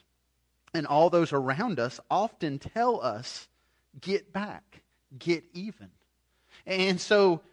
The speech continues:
we, we expect, in a sense here, Joseph to do something to say to his brothers, "At least what you did was wrong, and,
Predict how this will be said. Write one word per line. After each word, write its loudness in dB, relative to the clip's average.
we, -4
we 0
expect, 0
in 0
a -2
sense -2
here, 0
Joseph 2
to -4
do 4
something 0
to 0
say 4
to 0
his 4
brothers, 2
"At -4
least 0
what 6
you -4
did 8
was 0
wrong, 6
and, -4